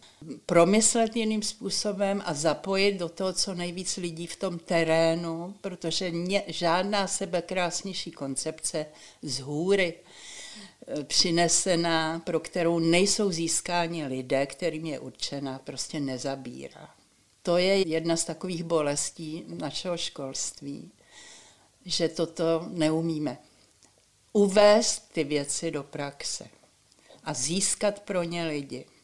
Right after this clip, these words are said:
Učitele, rodiče, veřejnost. Posunulo se to. Před lety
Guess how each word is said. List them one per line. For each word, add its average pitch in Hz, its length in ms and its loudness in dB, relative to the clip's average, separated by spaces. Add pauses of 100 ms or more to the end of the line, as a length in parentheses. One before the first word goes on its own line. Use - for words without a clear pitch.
(680)
Učitele, 165 920 0
rodiče, 156 880 -4
veřejnost. 143 1200 -2 (500)
Posunulo 185 720 6
se - 260 -2 (140)
to. - 120 -14 (1160)
Před - 560 0
lety 196 1000 4